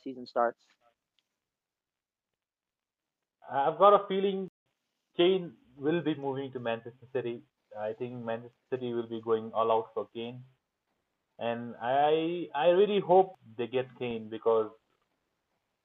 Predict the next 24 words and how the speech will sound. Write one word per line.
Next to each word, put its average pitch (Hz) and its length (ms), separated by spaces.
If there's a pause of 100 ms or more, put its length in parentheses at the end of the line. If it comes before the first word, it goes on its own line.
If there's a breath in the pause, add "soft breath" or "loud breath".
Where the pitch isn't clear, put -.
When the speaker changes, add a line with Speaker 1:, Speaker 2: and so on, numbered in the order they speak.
(320)
Speaker 2:
it's 185 180
like 175 160
a 156 60
domino 160 500
effect, 131 460
you 117 80
know. 120 260 (1080)
I 151 180
don't 208 140
want 160 220
Erling 151 360
Haaland 127 400
to 127 80
be 120 240
in 110 200
Manchester 110 380
City 113 220
next 104 220
season. 98 320 (280)
Speaker 1:
I 175 100
would 226 220
rather 202 340
see 185 300
Harry 175 380